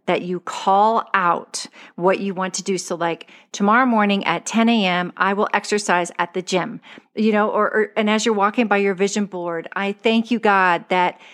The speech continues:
you made me to dance and I feel your pleasure when I dance. Or thank you, God, that, uh, with your help, whatever it is that you want to declare with your family or whatever. But I think it's important. Thank you, God, for that beautiful picture of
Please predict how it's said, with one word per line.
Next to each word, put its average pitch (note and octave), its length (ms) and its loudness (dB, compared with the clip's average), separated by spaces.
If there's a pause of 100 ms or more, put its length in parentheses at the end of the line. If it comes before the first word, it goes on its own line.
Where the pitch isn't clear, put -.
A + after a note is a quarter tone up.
(160)
you A3+ 160 0
made A#3 340 2
me A#3 120 2
to G#3+ 140 -4
dance G3+ 560 0
and G3+ 200 0
I G#3 140 4
feel B3+ 260 0
your B3 160 2
pleasure G#3+ 440 0
when F#3 140 -4
I F3 120 -4
dance. F3+ 560 -6 (280)
Or G#3 220 0
thank A#3+ 360 0
you, A#3+ 80 0
God, F3+ 420 2
that, E3+ 320 -2 (240)
uh, F3 340 0
with G#3+ 240 -2
your A3 140 2
help, G3 380 0
whatever A3 480 0
it G3 40 0
is F#3+ 120 0
that G3 80 -6
you E3+ 60 -8
want F#3 120 -6
to F3+ 60 -2
declare D#3+ 340 -2
with E3+ 200 -2
your F3+ 120 0
family E3+ 420 -4
or D3+ 80 -4
whatever. G3 400 0
But - 140 -2
I G3+ 100 4
think B3 220 -2
it's D4 140 -2
important. G#3+ 420 -2
Thank B3 180 2
you, D4+ 60 -2
God, B3+ 240 2
for A#3 80 -2
that G3 220 0
beautiful C4+ 420 -2
picture A#3 460 -2
of G3 400 -2